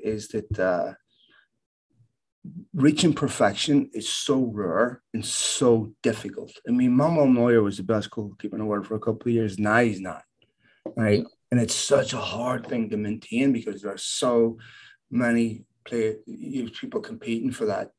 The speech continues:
Speaker 1: claim. And I would agree, but also that Alisson's the best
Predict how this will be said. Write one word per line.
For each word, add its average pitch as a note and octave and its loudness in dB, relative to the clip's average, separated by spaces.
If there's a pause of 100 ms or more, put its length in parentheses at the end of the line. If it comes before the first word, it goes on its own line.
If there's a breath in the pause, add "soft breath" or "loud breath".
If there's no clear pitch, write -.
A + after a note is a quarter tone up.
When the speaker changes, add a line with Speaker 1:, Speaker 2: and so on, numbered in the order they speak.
(300)
Speaker 1:
claim. A2+ -4
And A2 -4
I A#2 2
would A#2 2
agree, C#3 2 (360 loud breath)
but B2+ -2
also D3 4
that A2 0
Alisson's G#2+ 0
the A#2+ -16
best A2+ -2